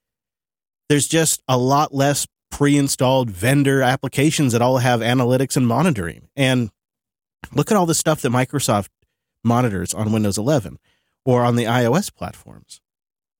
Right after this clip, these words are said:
Apple just loads their apps by default on there. Their photo software that auto backs up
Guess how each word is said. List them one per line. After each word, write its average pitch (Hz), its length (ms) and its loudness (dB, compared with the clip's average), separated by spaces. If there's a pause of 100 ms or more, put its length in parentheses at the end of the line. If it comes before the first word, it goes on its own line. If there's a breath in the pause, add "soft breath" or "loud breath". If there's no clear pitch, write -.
(500)
Apple 156 240 0
just 113 200 0
loads 113 440 2
their 101 160 -2
apps 110 280 -2
by 95 120 -2
default 120 360 -2
on 80 120 -8
there. 80 100 -12
Their 95 140 -6
photo 127 320 0
software 120 480 0
that 107 100 -2
auto 113 220 2
backs 123 320 -2
up 123 100 -2